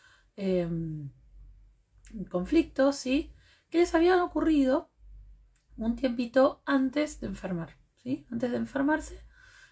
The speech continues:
ellos habían tenido, em, una, una crisis, una muerte dolorosa,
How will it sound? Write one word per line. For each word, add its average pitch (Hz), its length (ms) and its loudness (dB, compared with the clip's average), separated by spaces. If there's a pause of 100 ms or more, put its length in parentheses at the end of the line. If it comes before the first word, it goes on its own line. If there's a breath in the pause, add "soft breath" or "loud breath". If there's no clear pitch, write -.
(140 soft breath)
ellos 277 500 4
habían 226 340 0
tenido, 226 640 -4
em, 180 880 -4
una, 196 280 -8
una 190 220 -4
crisis, 233 880 -2 (520 soft breath)
una 202 380 -2
muerte 180 420 0
dolorosa, 214 1120 2